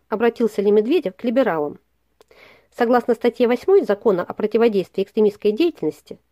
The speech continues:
предупреждение в отношении сми выносится только – в случае распространения через средства массовой информации экстремистских материалов,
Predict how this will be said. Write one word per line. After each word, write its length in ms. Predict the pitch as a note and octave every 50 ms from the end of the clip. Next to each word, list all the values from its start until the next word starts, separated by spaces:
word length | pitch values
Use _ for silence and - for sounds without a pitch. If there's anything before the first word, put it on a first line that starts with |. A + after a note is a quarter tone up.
| _ _ _ _ _ _ -
предупреждение 680 | - C#4+ C4 D4+ D4 - E4 D4+ C#4+ A#3+ G#3+ G3 F#3+ F#3+
в 40 |
отношении 460 | G#3+ G#3+ A#3 A#3 A3+ - B3 A#3 A#3+ A#3+
сми 260 | - - F4+ F#4 E4
выносится 460 | A#3 A3 A#3+ A#3+ A3 - - - G#3+
только – 460 | G#3+ - - F#4 F4+ - - - - _ _ _ _ _ _ _
в 80 | -
случае 380 | - D4 D#4 C#4+ D4 - A3+ G#3
распространения 800 | A3+ A3 - - A#3+ A3+ - - B3 B3 A#3 A3 F#3+ F#3+ G3
через 260 | F#3+ - A3+ G#3 G#3+ G#3+
средства 380 | - B3 A3 G3+ - - G3
массовой 400 | G3+ G#3+ G3+ F#3+ - - F#3+ G3
информации 680 | G3+ G#3+ - C4 C#4 D#4 G4 G4+ G4+ - - C#3+ - _ _ _ _ _ _ -
экстремистских 640 | - C4+ - - C#4+ C#4 D#4 D#4+ - - - -
материалов, 600 | C#4 C4 C4 C4+ B3+ G#3+ E3+ D3 D3 E3 _ _